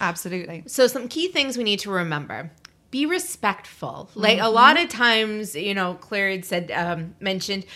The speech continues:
Speaker 2: the person who is the representative for the company is getting a lot of the brunt of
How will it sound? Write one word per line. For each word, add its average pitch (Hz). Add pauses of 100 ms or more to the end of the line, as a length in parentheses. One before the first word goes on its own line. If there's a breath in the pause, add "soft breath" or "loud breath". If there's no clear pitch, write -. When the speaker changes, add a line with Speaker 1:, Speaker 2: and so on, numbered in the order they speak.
(100)
Speaker 2:
the 226
person 262
who 226
is 196
the 196
representative 175
for 160
the 151
company 156 (640 loud breath)
is 247
getting 254
a 185
lot 180
of 175
the 180
brunt 180
of 165